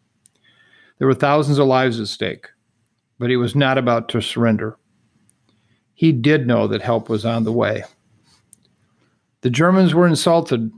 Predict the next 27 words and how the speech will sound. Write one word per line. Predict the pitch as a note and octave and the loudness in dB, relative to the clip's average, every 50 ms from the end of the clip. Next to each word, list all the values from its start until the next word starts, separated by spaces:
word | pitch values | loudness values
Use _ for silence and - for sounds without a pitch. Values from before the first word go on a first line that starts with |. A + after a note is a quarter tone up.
| - _ _ _ _ - | -18 _ _ _ _ -6
but | C3 - | -6 -6
four | - - - D#3 D#3 D#3+ | -2 0 2 2 4 4
days | D#3 D#3 E3 D#3+ C#3+ - | 4 4 2 2 2 2
later, | D#3 D3+ C#3 B2+ A#2 A#2+ B2 | 2 2 2 2 0 -2 -2
the | A2+ A#2+ | -2 0
U | C3 C#3+ D3 C#3+ C#3 | 2 2 4 4 2
S | C3 - | 2 -2
Fourth | - - - - - C#3+ D3+ D3+ D3 - - - | -6 -14 -8 -2 0 2 2 2 0 -2 -6 -6
Armored | - D3+ C#3+ C#3+ C#3+ D3 C3+ A#2+ | -2 -2 0 0 0 0 0 0
Division | C3 B2 C3 B2+ A#2 G#2+ A#2 A2 G#2+ A2 C3+ | 0 0 2 0 0 -2 -2 -4 -4 -4 -6
arrived, | - A#2 A2 B2 B2 A#2+ A2+ G2+ - G#2 A2+ - _ _ _ _ | -6 -4 -2 0 0 0 0 -2 -4 -8 -12 -16 _ _ _ _
led | - A#2+ C3 C3+ C#3+ C3 | -4 -2 0 0 0 0
by | A#2+ C3 B2+ | 0 0 0
General | B2 G#2+ C3 B2+ B2+ B2 A#2 A2 | 0 0 -2 0 0 0 0 -2
George | G#2+ A#2 B2+ A#2+ A#2 A2+ - - | 0 0 0 0 0 -2 -4 -6
Patton. | - B2 A2 G2 - - A2+ G#2+ - _ _ _ _ _ _ _ _ _ _ _ _ _ _ - - _ _ _ _ _ _ _ _ _ _ _ _ _ _ | -6 -4 -4 -4 -6 -8 -12 -14 -14 _ _ _ _ _ _ _ _ _ _ _ _ _ _ -20 -20 _ _ _ _ _ _ _ _ _ _ _ _ _ _
The | - | -6
Germans | B2+ A#2 C3 D#3 D#3+ E3 D#3+ C#3+ B2 | -4 -2 0 2 2 2 2 2 2
were | C#3 C#3+ | 2 2
beaten | C3+ C3+ C#3 D3 D3 C3 B2 | 2 2 2 0 0 -2 -2
back. | A2+ B2 B2 B2+ B2+ C3 - - - - _ _ _ _ _ _ _ _ _ _ _ _ _ _ _ _ | 0 0 0 0 0 -2 -6 -10 -18 -20 _ _ _ _ _ _ _ _ _ _ _ _ _ _ _ _
The | - B2+ | -2 0
Americans | C3 C3+ C#3+ D3 D3+ D3+ D#3 C#3+ A2+ | 0 2 2 0 0 0 -2 -4 -2
prevailed | - - C3+ B2 C3 B2 B2 B2 A#2+ A#2+ A#2 | -2 -4 -2 0 0 2 2 2 0 0 -2
with | A2+ A#2 A2+ A2 - | -4 -4 -6 -4 -2
limited | B2 B2 B2+ B2+ B2 A#2+ A#2+ A#2 | 0 0 2 2 0 0 -2 -4
casualties. | A2 - A#2+ A#2 A#2+ A2+ - - - - - - - - - - - | -4 -4 -2 -2 -2 -4 -4 -8 -10 -10 -10 -12 -12 -12 -14 -16 -18